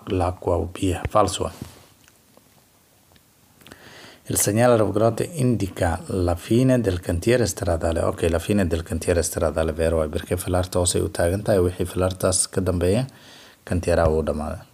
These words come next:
Meesha shaqada macna. Il pannello integrativo raffigurato indica una strada a senso unico. Falsissimo, è una strada a senso unico, non c'entra niente.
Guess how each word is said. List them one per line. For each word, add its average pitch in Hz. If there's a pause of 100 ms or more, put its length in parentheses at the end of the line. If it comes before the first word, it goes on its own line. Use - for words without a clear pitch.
(460)
Meesha 92
shaqada 90
macna. 80 (1600)
Il 98
pannello 110
integrativo 104
raffigurato 101
indica 104
una 85
strada 110
a 107
senso 90
unico. 82
Falsissimo, 87
è 80
una 80
strada 87
a 82
senso 90
unico, 82
non 82
c'entra 82
niente. 110